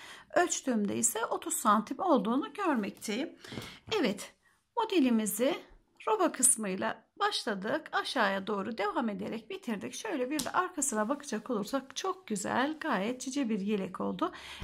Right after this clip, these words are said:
Evet, kolay gelsin diyerek hemen yeleğimize başlayalım. Kolay gelsin.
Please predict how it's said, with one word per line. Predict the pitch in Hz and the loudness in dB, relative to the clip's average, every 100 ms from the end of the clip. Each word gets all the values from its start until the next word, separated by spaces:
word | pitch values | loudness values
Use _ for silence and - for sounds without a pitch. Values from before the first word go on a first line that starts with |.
| - | -2
Evet, | 349 262 262 | 4 4 2
kolay | - 339 339 | -2 0 2
gelsin | 240 196 220 247 294 | 4 4 4 2 4
diyerek | 320 214 247 - | 4 2 0 2
hemen | 339 220 254 | 6 8 8
yeleğimize | 311 294 208 214 233 415 | 6 4 2 2 0 2
başlayalım. | 392 - - 269 262 277 | 4 4 2 2 2 -2
Kolay | 269 269 427 - | 2 4 2 2
gelsin. | 220 208 - 170 175 | -2 0 -2 -4 -8